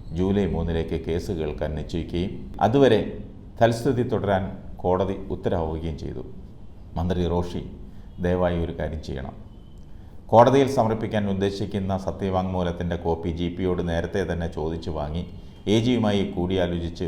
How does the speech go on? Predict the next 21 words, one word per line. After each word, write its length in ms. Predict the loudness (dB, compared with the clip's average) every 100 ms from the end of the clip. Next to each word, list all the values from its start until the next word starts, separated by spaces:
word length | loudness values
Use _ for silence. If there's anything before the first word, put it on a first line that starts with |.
| -6
ഉ-, 100 | -8 -6
ഉചിതമായ 400 | -4 0 0 0 -2 -2
നടപടികൾ 440 | -2 -2 -4 -6 -8
സ്വീകരിക്കണം. 540 | -6 -4 -4 -6 -8 -10 -14 -14 -16 -16 -16 -16 -14 -8 0
ഉദ്യോഗസ്ഥരുടെ 520 | 6 8 8 4 2 4
സ്ഥലമാറ്റം 460 | 4 6 4 2 0
സംബന്ധിച്ച് 400 | 0 -2 -2 -2
ഇതുപോലെ 360 | -2 0 2 0 -2 -10 -8 -2
നിലനിൽക്കുന്ന 560 | 0 0 0 -2 -2 -2 -2
പെൻഡിങ് 420 | 0 2 2 0 0
കേസുകളെല്ലാം 680 | 0 0 0 2 4 4 2 -10 -14 -16 -16 -16 -16 -4 0
എടുത്തുടൻ 460 | 0 2 4 4 2 -4 -10 -2
തീർപ്പ് 280 | 0 0 0
കൽപ്പിക്കാൻ 400 | -2 -2 -2 -2 -4
നിർദ്ദേശം 380 | -4 0 0 0 -6
നൽകണം. 300 | -6 -8 -10 -14 -16 -16 -16 -16 -16 -16 -14 -14 -14 -4 0
എ 40 | 2
ജിയോട് 320 | 2 2 2 0 -4 -12 -4 -2
അതിനുവേണ്ട 380 | 0 0 0 -2 -4
ക്രമീകരണം 520 | -2 0 0 0 -2 -2
ചെയ്യാൻ 240 | -4